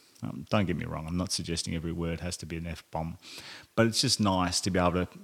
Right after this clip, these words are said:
give those points of emphasis. So there's one example. Another example, and I, I touched on this earlier, is the type of car you drive. Now, you can drive whatever damn car you want, depending on your budget.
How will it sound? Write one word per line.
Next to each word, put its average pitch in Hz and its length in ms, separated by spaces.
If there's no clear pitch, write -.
give 95 180
those 87 200
points 90 380
of - 80
emphasis. - 720
So 113 300
there's 107 400
one 90 180
example. 78 560
Another 113 340
example, 90 420
and 87 80
I, 87 100
I 101 180
touched - 320
on 90 80
this 87 180
earlier, 87 300
is 87 240
the 120 100
type 113 240
of 90 140
car 90 280
you 87 120
drive. 78 500
Now, 110 280
you 117 100
can 131 140
drive 139 320
whatever 95 260
damn 85 340
car 85 300
you 80 160
want, 85 500
depending 87 460
on 85 120
your 76 100
budget. 82 500